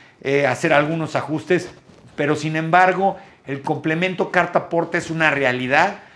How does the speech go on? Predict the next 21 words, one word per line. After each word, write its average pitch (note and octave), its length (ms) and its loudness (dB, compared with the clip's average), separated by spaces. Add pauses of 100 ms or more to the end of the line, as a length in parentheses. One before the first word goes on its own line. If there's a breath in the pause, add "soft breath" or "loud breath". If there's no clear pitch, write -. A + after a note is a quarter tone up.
(200 loud breath)
que C#3 380 0
no F#3 180 4
va F3+ 220 4
a C3 140 -6
ser E3+ 160 0
obligatorio E3 560 0
a D#3+ 80 0
partir D3 300 -4
del D3+ 120 -4
treinta D3+ 300 -6
de D#3 40 -2
septiembre, F#3+ 540 -2 (220 loud breath)
sino D3+ 360 -4
que D3+ 120 4
ahora D#3 280 8
va D#3 100 2
a D3 40 0
ser D#3 280 -4
obligatorio C3+ 800 -2
a B2+ 140 -4
partir B2+ 460 -4